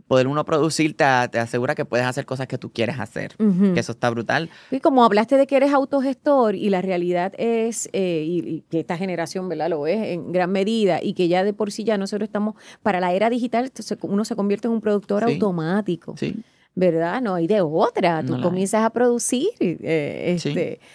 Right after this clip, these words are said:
Speaker 2: este espacio es producido por mí,
Speaker 1: Ujú.
Speaker 2: este, es, y, y, y es que yo quisiera tener un productor, pero,
Speaker 1: Ujú.
Speaker 2: pero te empuja al medio a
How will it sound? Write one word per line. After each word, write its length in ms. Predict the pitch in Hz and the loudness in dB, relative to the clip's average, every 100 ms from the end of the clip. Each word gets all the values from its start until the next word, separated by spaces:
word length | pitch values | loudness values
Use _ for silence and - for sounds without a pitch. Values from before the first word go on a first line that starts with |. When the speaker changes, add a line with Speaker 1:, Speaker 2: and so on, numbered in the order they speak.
| - | -4
Speaker 2:
este 180 | 208 202 | -2 -2
espacio 380 | 202 190 196 247 | -2 -2 -2 -2
es 60 | |
producido 540 | - 175 170 - 175 151 | -2 0 0 0 -2 -2
por 160 | 139 139 | -6 -6
mí, 240 | 214 370 339 | -2 0 0
Speaker 1:
Ujú. 40 | |
Speaker 2:
este, 460 | 196 170 190 185 185 | 0 2 0 2 0
es, 120 | - - | -2 -2
y, 160 | 196 | 0
y, 280 | 180 180 190 | 2 2 0
y 160 | 165 185 | 2 4
es 100 | 180 | 4
que 280 | 170 190 196 - 120 180 | 2 -2 -2 -6 -8 -2
yo 140 | 160 | -2
quisiera 320 | 277 359 403 | 0 2 4
tener 180 | 269 220 | 4 4
un 80 | 202 | 2
productor, 580 | 185 175 147 220 339 285 | 4 2 4 4 4 6
pero, 300 | 233 185 180 | 4 4 2
Speaker 1:
Ujú. 160 | 110 117 | 0 0
Speaker 2:
pero 200 | 208 202 | 2 2
te 80 | 208 | 2
empuja 340 | 196 233 220 | 2 2 4
al 80 | 247 | 4
medio 460 | 247 247 254 294 | 4 4 4 4
a 100 | 277 | 4